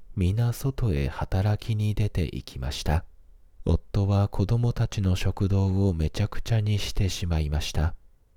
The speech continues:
私は彼とこんなに長い年月を過ごし、あんなに多くの苦労をし、私の精神と肉体にこんなに重い障害を与えたと夫を恨み、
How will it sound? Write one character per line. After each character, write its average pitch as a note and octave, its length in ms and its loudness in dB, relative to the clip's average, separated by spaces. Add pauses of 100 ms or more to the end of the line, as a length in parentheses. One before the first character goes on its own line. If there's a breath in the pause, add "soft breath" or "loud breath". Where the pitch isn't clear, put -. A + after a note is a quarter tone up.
(400)
私 G2 420 0
は G#2 300 2 (100)
彼 G#2 300 2
と D#2 300 0
こ - 200 -4
ん G#2 140 -2
な A2+ 160 2
に A#2+ 160 2
長 A2 340 4
い A2+ 140 0
年 A2 200 0
月 G2 300 0
を F2+ 160 2
過 - 160 -4
ご F#2+ 160 0
し、 E2 380 0 (160)
あ D#2+ 180 2
ん A#2+ 160 -2
な C3+ 140 0
に C#3 180 0
多 C3+ 260 0
く - 200 -4
の G#2 180 0
苦 - 220 -2
労 G2+ 320 2
を F2 100 0
し、 - 380 -2 (200)
私 A2 480 2
の A#2+ 200 0
精 C#3 300 0
神 G#2+ 300 0
と G2 200 2
肉 E2+ 240 2
体 G#2 340 4
に G#2 240 2 (100)
こ A2 260 2
ん A#2 120 0
な B2+ 160 4
に B2 240 2
重 A2 380 2
い A#2+ 100 2
障 A#2+ 380 2
害 A#2+ 320 2
を A#2 260 2
与 A#2+ 320 2
え B2 80 0
た B2+ 180 0
と A2+ 300 2
夫 - 460 0
を F#2+ 360 0
恨 F#2+ 200 4
み、 E2 240 0